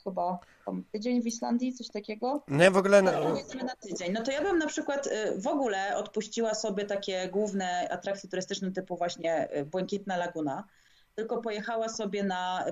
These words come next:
Speaker 1: północ do Akureyri i tam nie-, niedaleko Mývatn, czyli takiego jeziora, też jest podobna laguna. Y,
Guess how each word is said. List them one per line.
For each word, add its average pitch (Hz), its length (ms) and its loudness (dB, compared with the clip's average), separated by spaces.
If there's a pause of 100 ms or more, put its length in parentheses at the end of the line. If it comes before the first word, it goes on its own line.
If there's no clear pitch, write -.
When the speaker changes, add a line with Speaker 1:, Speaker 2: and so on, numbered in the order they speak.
(100)
Speaker 1:
północ 202 440 0
do 180 440 0
Akureyri 180 800 -4
i - 40 -14
tam 170 320 -4 (440)
nie-, 180 300 -2
niedaleko 180 760 0 (360)
Mývatn, 180 520 -2
czyli 175 140 -4
takiego - 280 -8
jeziora, 175 520 0 (260)
też 220 160 -4
jest 185 180 -6
podobna 175 600 -2
laguna. 165 560 -2 (420)
Y, 185 40 -2